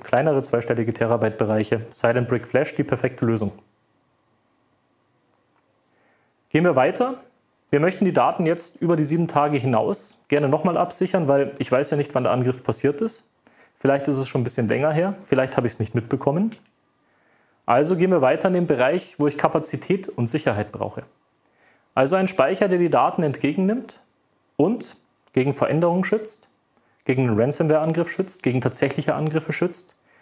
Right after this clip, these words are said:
Bitte auch das Ganze mit Zwei-Faktor-Authentifizierung abgesichert, dass auch über den Managementzugang keiner an diese Daten oder an die Verwaltung dieser Daten herankommt.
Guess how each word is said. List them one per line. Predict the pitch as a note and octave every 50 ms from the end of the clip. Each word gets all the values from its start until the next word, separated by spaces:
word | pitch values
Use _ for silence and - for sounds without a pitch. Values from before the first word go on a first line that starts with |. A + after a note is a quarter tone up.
| _ _ _ _ _ _
Bitte | E3+ E3+ - F#3+
auch | E3 D#3 -
das | D3+ C#3 -
Ganze | C#3+ C#3+ D#3+ D3+ -
mit | C#3+ C3+ -
Zwei-Faktor-Authentifizierung | - - C3 C#3 C3+ - D3+ - - C#3+ B2+ B2 - C3 B2 B2 - - - - - C3+ B2 A#2 A#2 A#2
abgesichert, | A#2+ - - - D3 C3+ D3+ D3 - F#3 F3+ F#3 -
dass | C3+ C3 -
auch | - A#2+ -
über | - A#2 A#2+ A2
den | A2 G#2+
Managementzugang | G#2+ G#2 B2 C#3 C#3 - C#3 C3+ C3 - - C#3+ D3 D3 C#3+
keiner | - B2 A#2+ B2+ A#2+
an | A#2 A2+
diese | A2+ G#2+ G#2 -
Daten | - - - - A#2+ - - E3 E3 - - _ _ _ _ _ _ _ _ _ -
oder | C#3 D#3+ D#3
an | C3 B2+
die | B2+
Verwaltung | B2+ - A2+ G#2+ G2+ G#2+ B2 C3 C#3+ C#3
dieser | C#3+ C3+ D3 C3
Daten | A#2+ A#2 B2 - - A2
herankommt. | G#2+ G2+ F#2+ G2+ A2 B2+ B2+ - E3 F#3 A3 - - - -